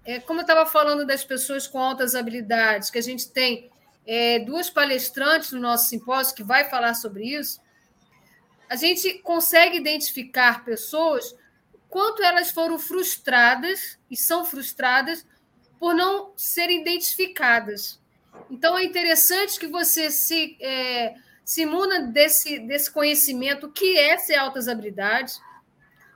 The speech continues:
é, o, quais são as características. Se você se identificar, você vai perceber o seguinte: "Poxa, é, então eu era diferente por conta disso?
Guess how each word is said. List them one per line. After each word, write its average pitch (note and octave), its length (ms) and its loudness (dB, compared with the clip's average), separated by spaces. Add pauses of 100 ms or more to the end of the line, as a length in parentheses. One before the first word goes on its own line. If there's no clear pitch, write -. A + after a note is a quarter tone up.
(280)
é, A#3+ 180 0
o, C4 100 -6
quais F4 380 6
são F#4 220 4
as G#4 160 0
características. D4 880 2
Se - 160 -4
você F#4 400 0
se G#4 160 0
identificar, E4 1000 0 (220)
você D4 260 -2
vai E4+ 320 4 (320)
perceber D#4+ 400 -2
o E4+ 60 -2
seguinte: D4 460 -4 (420)
"Poxa, F4 500 -4
é, C#4 560 0
então E4+ 260 -6 (420)
eu D#4 120 -4
era F4+ 200 6
diferente E4 560 -4
por D#4 160 -12
conta F4 300 -4
disso? D#4+ 540 -6